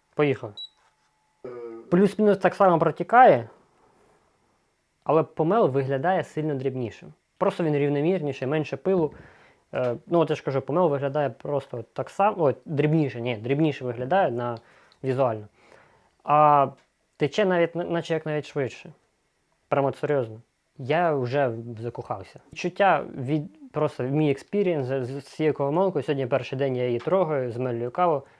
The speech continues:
Мені все в ній дуже подобається. О,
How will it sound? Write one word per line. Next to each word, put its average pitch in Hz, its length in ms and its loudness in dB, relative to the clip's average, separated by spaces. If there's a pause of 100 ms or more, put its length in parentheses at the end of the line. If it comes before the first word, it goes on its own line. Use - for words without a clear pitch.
Мені 156 220 0
все 214 380 0
в 131 140 -10
ній 185 240 -2
дуже 147 320 -2
подобається. 107 580 -6 (2500)
О, 120 320 -2